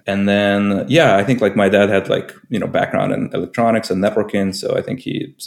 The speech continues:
like, helped to create some of the early connections with the city that we were living with. And so we naturally just had a lot of, you know, hardware equipment at home and things like that, so you can, you know, play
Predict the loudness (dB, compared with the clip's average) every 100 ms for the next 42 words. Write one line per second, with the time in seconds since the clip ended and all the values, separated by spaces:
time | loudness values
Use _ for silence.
0 | -20 -12 -12 -12 -6 -6 -4 -4 -4 -2
1 | -2 -2 -4 -4 -2 -2 -2 -4 -4 -2
2 | -4 -4 -6 -6 -4 -4 -2 -2 -2 -2
3 | 0 0 0 0 0 -2 -2 -4 -6 _
4 | -6 -4 -2 -4 -6 -4 -6 -6 -8 -8
5 | -10 -2 0 0 0 -4 -4 -6 -4 -2
6 | -4 -4 -6 -8 -14 -12 -12 _ _ -8
7 | -6 -4 -6 -4 -4 -4 -4 -4 -4 -6
8 | -6 -6 -6 -6 -4 -2 -4 -4 -8 -6
9 | -10 -10 -10 -12 -12 -6 -2 -2